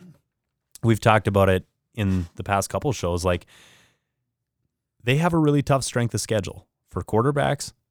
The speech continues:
for wide receivers, and for running backs. They play the N F C North as their out-of-division matchup, which includes the Bears, the Vikings, the Packers, the Lions. I mean,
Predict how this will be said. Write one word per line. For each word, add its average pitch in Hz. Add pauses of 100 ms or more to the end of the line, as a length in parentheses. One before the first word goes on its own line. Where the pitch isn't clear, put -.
for 117
wide 104
receivers, 101 (400)
and 113
for 107
running 92
backs. -
They 101
play 110
the 101
N 110
F 123
C -
North 101
as 90
their 87
out-of-division 90
matchup, 85 (1160)
which 107
includes 92
the 92
Bears, 87
the -
Vikings, 87
the -
Packers, 87 (400)
the 95
Lions. 87
I 95
mean, 92